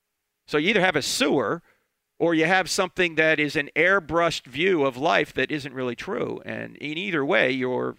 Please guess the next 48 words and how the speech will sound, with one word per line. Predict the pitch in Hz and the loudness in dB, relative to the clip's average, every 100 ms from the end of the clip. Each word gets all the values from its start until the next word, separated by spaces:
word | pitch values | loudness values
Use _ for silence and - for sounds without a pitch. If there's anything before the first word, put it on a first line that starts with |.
| - | -12
you're | 117 | -14
feeling | - 123 113 | -8 -8 -6
bad. | 107 120 - 110 | -6 -8 -8 -16
It's | 123 _ _ _ _ _ _ _ _ | _ _ _ _ _ _ _ _ _
better | 123 131 | -6 -4
to | |
get | 104 120 | -4 0
off | 131 117 | 0 0
social | - 110 - 104 | -4 -8 -8 -10
media | 104 110 110 | -10 -8 -8
than | 104 | -10
to, | 90 - _ _ - | -14 -16 _ _ -16
than | 104 | -14
to | 95 | -12
deal | 117 117 | -6 -6
with | 107 - | -6 -2
that | 127 123 | -2 -2
if, | 104 - | -4 -12
if, | 104 - | -14 -14
if, | - 104 - | -14 -14 -12
if | 107 | -14
you | 101 | -12
can't | 98 - 123 - | -14 -12 -12 -14
keep | - 120 | -14 -10
that | - 104 | -6 -6
perspective. | 92 - 131 131 - - - _ _ _ _ _ _ _ _ _ _ _ _ _ _ _ _ _ _ _ _ | -8 -8 -4 -4 -6 -16 -18 _ _ _ _ _ _ _ _ _ _ _ _ _ _ _ _ _ _ _ _
So | 185 | 0
he | 156 | 2
says, | - 175 147 135 - _ _ | 2 2 2 -2 -10 _ _
Lewis | 170 180 | 0 0
says, | - 143 131 - _ _ _ | 2 2 2 -2 _ _ _
"Let's | 180 - | -4 0
make | 240 - | 0 4
sure | 277 | 4
you're | 226 | 4
not | 214 - | 4 2
getting | 233 196 | 0 2
your | 202 | 2
ideas | 185 175 202 - | 2 2 0 0
from | 160 | -2
novels, | 170 185 185 175 | 0 2 2 0
films, | - 170 175 | 0 0 0
and | 151 | -2
let | 156 | 0
me | 151 | 2
add | 147 147 | 2 0
social | 151 139 - | 0 -2 -4
media. | 131 165 131 82 | -4 -4 -4 -6